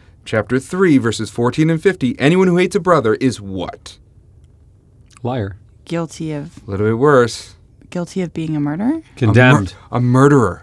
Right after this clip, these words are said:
Speaker 2: Ooh.
Speaker 1: Molly got it. A murderer.
Speaker 2: You said that? Good job,
Speaker 1: Yes.
Speaker 2: huh?
Speaker 1: Okay, there's one more question.
Speaker 2: Okay, this one, winner takes all. Here goes.
Speaker 1: Okay, last question. Are
Speaker 2: This
Speaker 1: you
Speaker 2: is
Speaker 1: ready?
Speaker 2: it. You wait, time out. Molly, you agree?
Speaker 3: Uh-huh.
Speaker 2: Winner takes all. Let's do it.
Speaker 3: Let's do it.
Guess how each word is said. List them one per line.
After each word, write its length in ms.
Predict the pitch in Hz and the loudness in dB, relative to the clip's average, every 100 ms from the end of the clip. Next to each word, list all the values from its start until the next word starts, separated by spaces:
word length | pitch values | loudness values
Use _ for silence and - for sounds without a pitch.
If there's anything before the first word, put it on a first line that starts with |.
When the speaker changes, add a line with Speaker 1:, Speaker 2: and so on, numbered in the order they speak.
| _ | _
Speaker 2:
Ooh. 640 | 110 120 123 120 110 104 98 | 0 2 2 2 2 2 2
Speaker 1:
Molly 300 | 101 107 92 | 2 2 0
got 240 | 104 104 | 0 0
it. 140 | 101 92 | 0 -4
A 80 | 98 | -6
murderer. 640 | 101 101 110 107 98 90 | -4 -2 0 0 0 -2
Speaker 2:
You 60 | 98 | -2
said 160 | 147 156 | -4 -6
that? 200 | 208 - _ _ _ _ _ | -8 -14 _ _ _ _ _
Good 140 | 160 | -10
job, 80 | 104 | -2
Speaker 1:
Yes. 280 | 104 104 95 | -2 0 -4
Speaker 2:
huh? 60 | 139 - - _ _ | -8 -14 -20 _ _
Speaker 1:
Okay, 340 | 117 110 117 - _ | -6 0 0 -2 _
there's 220 | 110 113 101 | -4 -4 -4
one 640 | 104 110 135 151 180 185 - _ - | -6 2 4 4 2 -4 -8 _ -6
more 460 | 117 131 139 135 | 2 4 4 4
question. 540 | 131 - 180 - - 143 | -2 -6 -8 -8 -8 -2
Speaker 2:
Okay, 160 | 123 | 2
this 180 | 110 151 | 2 2
one, 160 | 139 113 | 0 2
winner 200 | 143 151 | 2 2
takes 260 | 143 - | 0 -2
all. 200 | 104 98 - | -4 -6 -6
Here 120 | 123 | -6
goes. 200 | 113 95 | -4 0
Speaker 1:
Okay, 240 | 151 104 95 - _ | 0 0 -4 -18 _
last 280 | 110 117 123 | -2 -2 0
question. 360 | 196 190 - 117 | 0 -2 -2 -2
Are 40 | |
Speaker 2:
This 80 | 110 | 2
Speaker 1:
you 60 | 110 | 4
Speaker 2:
is 60 | |
Speaker 1:
ready? 120 | 135 - | 4 2
Speaker 2:
it. 60 | |
You 80 | 120 | 2
wait, 200 | 123 110 | 2 2
time 180 | 160 170 | 0 0
out. 200 | 107 - | -2 -2
Molly, 260 | 107 127 | 0 0
you 60 | 110 | 0
agree? 260 | 107 175 - _ | 0 -2 -6 _
Speaker 3:
Uh-huh. 220 | 190 262 427 - - | 2 2 2 -8 -4
Speaker 2:
Winner 180 | 120 123 | -2 0
takes 260 | 156 120 | 0 2
all. 260 | 156 120 104 | 2 2 2
Let's 240 | 107 107 - | -2 -6 0
do 160 | 127 | 0
it. 120 | 104 - | 0 -6
Speaker 3:
Let's 140 | 139 - | -12 -6
do 180 | 170 | -4
it. 160 | 151 | -4